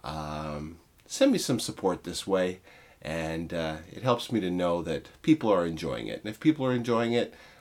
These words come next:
I'll keep on doing it. Uh, as, uh, as I say, as, as the spirit moves me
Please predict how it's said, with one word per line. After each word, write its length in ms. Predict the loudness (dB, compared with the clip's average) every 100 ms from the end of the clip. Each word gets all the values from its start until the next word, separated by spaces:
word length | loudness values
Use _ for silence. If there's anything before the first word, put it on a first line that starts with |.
| 2
I'll 180 | 2 2
keep 280 | -4 -4
on 180 | -2 -2
doing 300 | -2 -4 -4
it. 280 | -6 -6 -10 _ -20 -20 -20 -20 -20 -16
Uh, 540 | -10 -8 -6 -8 -10 -4
as, 500 | 0 0 -2 -4 -4
uh, 280 | -2 -2 -6 -14 _ _ _ _ -20 _ _ _ _ _ _ _ _ _ _ -2
as 200 | 0 2
I 80 | 0
say, 260 | 0 -2 0
as, 460 | 2 2 -2 -2
as 160 | 2 2
the 80 | 2
spirit 380 | 0 2 2 4
moves 320 | 2 4 4
me 260 | 4 4